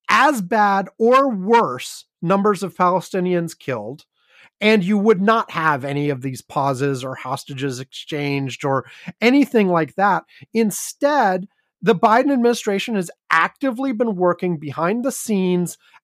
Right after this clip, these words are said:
I, I, I wanna say, I, I'm tempted to say quietly, but it, it hasn't even been that quiet. We know that this is happening.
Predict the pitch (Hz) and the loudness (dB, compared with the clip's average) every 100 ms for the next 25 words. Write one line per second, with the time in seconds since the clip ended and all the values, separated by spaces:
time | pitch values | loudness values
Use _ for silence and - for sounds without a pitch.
0 | _ - 226 233 226 233 269 233 247 247 | _ -10 -6 -4 -2 2 2 2 -4 0
1 | 240 269 311 320 277 - _ _ 226 208 | 0 2 2 0 -6 -8 _ _ -6 -4
2 | 208 - 208 - 285 339 311 226 180 - | -4 -2 -2 0 0 0 -4 -6 -6 -2
3 | 175 - - 233 302 247 175 165 233 247 | -2 -4 0 2 2 0 -2 0 0 0
4 | - 226 262 311 302 226 240 269 302 254 | -4 -8 -4 -2 -2 -6 -4 0 0 0
5 | 160 262 285 214 220 254 - _ 247 277 | -2 -2 0 0 0 -2 -4 _ 0 2
6 | 311 196 - - - 202 294 311 311 302 | 2 0 -4 -18 -10 2 4 4 4 2
7 | 311 302 302 214 240 - 254 208 240 285 | 2 2 0 -2 -4 -2 -8 -6 -6 -6
8 | - 170 107 95 | -4 -8 -8 -14